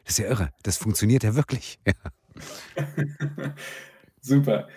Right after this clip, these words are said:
Speaker 2: Du, vielen, vielen Dank, Dima, dass du dir Zeit genommen hast. War
Speaker 1: Sehr gerne.
Speaker 2: ein super interessantes Gespräch. Wir haben uns ja schon mal vor, haben wir gerade gesagt, das ist schon sehr, sehr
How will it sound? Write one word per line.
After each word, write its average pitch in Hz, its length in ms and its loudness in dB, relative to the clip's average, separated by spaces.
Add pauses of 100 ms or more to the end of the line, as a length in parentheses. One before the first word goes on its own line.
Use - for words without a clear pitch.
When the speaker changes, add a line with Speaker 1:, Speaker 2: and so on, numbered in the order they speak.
Speaker 2:
Du, 127 160 2
vielen, 160 220 2
vielen 165 240 -2
Dank, 151 180 2
Dima, 127 240 4
dass 127 160 2
du 143 60 -6
dir 127 120 2
Zeit 131 240 0
genommen 107 280 0
hast. 123 240 -4
War 113 100 0
Speaker 1:
Sehr 110 180 6
gerne. 73 260 0
Speaker 2:
ein - 200 -8 (440)
super 147 360 -2
interessantes 139 420 -2
Gespräch. 143 520 -2
Wir 127 100 0
haben 123 80 0
uns 135 120 2
ja 127 100 0
schon 131 140 -2
mal 127 100 0
vor, 123 340 -2
haben 123 120 -6
wir 120 120 -2
gerade 120 160 -2
gesagt, 127 180 0
das 127 120 -2
ist 120 60 -10
schon 123 200 -4
sehr, 127 160 4
sehr 120 260 0